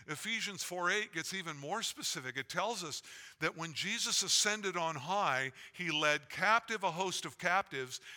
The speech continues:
and gave gifts to men. In other words, when Jesus accomplished his great salvation,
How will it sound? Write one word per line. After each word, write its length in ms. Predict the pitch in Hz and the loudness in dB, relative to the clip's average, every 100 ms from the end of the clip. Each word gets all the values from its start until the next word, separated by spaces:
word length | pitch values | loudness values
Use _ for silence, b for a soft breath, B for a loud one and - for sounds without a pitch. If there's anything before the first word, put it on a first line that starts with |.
| B 151 | B -4
and 240 | 147 123 | -4 0
gave 460 | 165 185 202 160 113 | 4 4 2 -4 0
gifts 420 | 151 175 - - | 2 2 0 -2
to 120 | - | -4
men. 480 | 165 170 160 131 95 - _ _ _ _ _ _ B B B B | -2 0 0 -2 -10 -18 _ _ _ _ _ _ B B B B
In 140 | 175 | 4
other 180 | 196 226 | 6 6
words, 280 | 185 165 120 | 2 0 -2
when 160 | 170 | -4
Jesus 580 | 127 208 240 226 208 - - B B B | -2 0 0 2 2 0 -2 B B B
accomplished 800 | 165 - - 208 240 233 220 - | -6 -4 2 4 4 2 -2 0
his 160 | 196 - | -2 2
great 280 | 180 196 | 4 4
salvation, 880 | - 190 165 151 170 208 - 151 131 | 4 2 4 4 4 4 0 0 -4